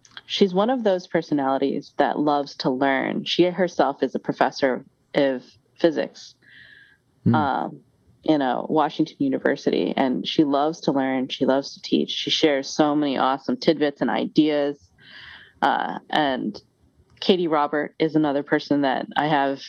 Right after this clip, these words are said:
Speaker 1: very frequently in interviews sung the praises of because she's super savvy. And one of the things that I love about her is that not only is she quick to learn, but she's quick to take action.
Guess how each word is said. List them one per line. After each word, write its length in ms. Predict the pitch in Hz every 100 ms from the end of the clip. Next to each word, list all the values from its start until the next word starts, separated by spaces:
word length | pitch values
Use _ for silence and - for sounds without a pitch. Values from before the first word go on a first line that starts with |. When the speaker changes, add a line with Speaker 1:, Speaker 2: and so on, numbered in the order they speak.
| -
Speaker 1:
very 300 | - 156 156
frequently 560 | 156 151 151 127 123 123 -
in 180 | 139
interviews 460 | 131 143 139 135 -
sung 220 | 160 156
the 80 | 143
praises 420 | - 143 139 143 139
of 300 | 120 143 156
because 520 | - - 131 117 - -
she's 460 | - 135 131 - - _ _ _ _ _ - -
super 400 | - 415 427 165
savvy. 680 | - 190 175 139 120 135 -
And 140 | - 170
one 120 | 240
of 80 | 240
the 120 | 220
things 240 | 202 196
that 100 | 185
I 40 | 143
love 200 | 143 160
about 300 | 156 147 147
her 300 | 147 143 - _ - - _ -
is 160 | 170 170
that 160 | 156
not 200 | 185 214
only 220 | 220 202
is 180 | 175 165
she 240 | - 156 - - -
quick 300 | - 285 -
to 120 | 190
learn, 480 | 147 143 156 175 208 _ _ _ _ - - - -
but 120 | 190
she's 160 | 208 -
quick 180 | 269 262
to 60 |
take 200 | 208 185
action. 460 | - 160 - -